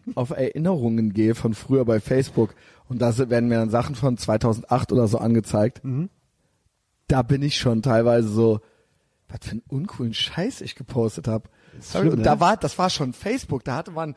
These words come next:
Speaker 1: mal bei MySpace schon geübt
Speaker 2: Mhm.
Speaker 1: gehabt, ja.
Speaker 2: Mhm.
Speaker 1: Ähm, ja.
Speaker 2: Hast du das überhaupt verstanden, das erste Mal, was MySpace überhaupt ist? Ich hab eine E-Mail von einem Freund.
Speaker 1: <laughs> Wie? Nee, du hast es nicht
Speaker 2: Ich hab's nicht
Speaker 1: verstanden?
Speaker 2: verstanden. Ich hab eine E-Mail von einem Freund bekommen, ne?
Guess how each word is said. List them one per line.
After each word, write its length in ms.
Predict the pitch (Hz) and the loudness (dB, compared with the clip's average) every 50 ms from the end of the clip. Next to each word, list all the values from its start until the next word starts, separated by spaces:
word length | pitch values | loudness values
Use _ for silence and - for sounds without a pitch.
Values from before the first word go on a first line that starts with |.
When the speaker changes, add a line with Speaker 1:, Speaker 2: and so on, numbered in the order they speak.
| _ _ _ _ _ _ _ | _ _ _ _ _ _ _
Speaker 1:
mal 240 | - 135 143 147 147 | -6 -2 0 0 2
bei 140 | - 151 143 | 2 2 2
MySpace 500 | 156 156 170 202 - - 170 151 143 - | 2 2 2 2 0 2 0 2 2 2
schon 180 | - 147 139 | 0 0 0
geübt 260 | 131 139 - 233 190 | 0 2 2 2 2
Speaker 2:
Mhm. 40 | 151 | 2
Speaker 1:
gehabt, 360 | 185 143 120 113 110 120 - | 2 0 2 2 0 0 0
ja. 280 | 120 117 117 131 156 156 - - - - | 0 0 2 2 2 0 -2 -6 -14 -12
Speaker 2:
Mhm. 280 | 139 131 123 151 170 - _ _ - - - _ _ - _ _ - - - _ | -10 -8 -8 -8 -10 -12 _ _ -20 -20 -20 _ _ -20 _ _ -20 -20 -10 _
Speaker 1:
Ähm, 440 | - 131 127 123 123 123 123 117 113 - _ _ _ _ _ _ _ _ _ - | 0 2 4 4 4 4 2 0 -2 -4 _ _ _ _ _ _ _ _ _ -2
ja. 280 | - 190 131 110 - _ _ _ _ _ _ _ - _ _ _ _ _ _ - | 0 0 0 -2 -6 _ _ _ _ _ _ _ -20 _ _ _ _ _ _ -6
Speaker 2:
Hast 160 | 131 - - | -4 -2 0
du 20 | 185 | 0
das 100 | 190 202 | 0 2
überhaupt 220 | 196 190 175 - | 2 0 2 2
verstanden, 460 | - 143 117 - 123 123 151 185 202 | 0 -2 0 0 -2 -2 -2 -2 -4
das 120 | 202 180 - | -6 -6 -4
erste 280 | 156 180 175 - 196 | -4 -6 -4 -4 -4
Mal, 180 | 185 175 170 160 | -2 0 0 0
was 160 | 165 - - | -2 -4 -2
MySpace 400 | 151 160 165 - - 170 156 - | -2 -2 -2 0 -2 -4 -2 0
überhaupt 220 | 156 156 147 - | 0 0 0 0
ist? 160 | 127 165 - - | -2 -6 -6 -6
Ich 100 | - - | -6 -6
hab 140 | - - | -4 -2
eine 260 | 160 151 151 151 147 - 117 - _ | 0 0 2 2 2 0 -4 -10 _
E-Mail 340 | - 143 170 196 196 196 202 | -2 0 2 2 4 2 2
von 140 | - - 151 | 2 0 0
einem 100 | 143 135 | -2 -2
Freund. 400 | - - 127 - 147 220 180 123 | -2 0 2 2 2 2 0 2
Speaker 1:
<laughs> 20 | 147 | 2
Wie? 20 | 165 | 2
Nee, 80 | 151 - - 151 | 0 2 0 0
du 80 | 151 | 2
hast 140 | 147 156 165 | 0 0 0
es 140 | 175 156 139 | -4 -8 -8
nicht 140 | 151 165 - | -8 -6 -4
Speaker 2:
Ich 60 | - | -4
hab's 80 | 147 139 | -2 0
nicht 60 | - | 0
Speaker 1:
verstanden? 280 | 180 160 131 - 139 | 0 2 2 2 2
Speaker 2:
verstanden. 340 | 147 196 180 277 214 190 151 | 2 0 0 0 0 0 0
Ich 80 | 123 190 | -2 -2
hab 80 | 180 | -4
eine 80 | 170 151 | -4 -4
E-Mail 340 | 117 151 202 226 233 220 214 | -4 -2 -2 0 2 2 2
von 160 | - 208 196 | 2 0 0
einem 80 | 190 175 | -2 -2
Freund 300 | - - 147 151 156 131 | -2 -2 -2 -2 -2 -2
bekommen, 360 | 127 - - 123 110 107 107 | -4 -4 -2 -2 -4 -4 -2
ne? 360 | 117 165 247 254 233 190 - | -4 -4 -4 -4 -6 -10 -20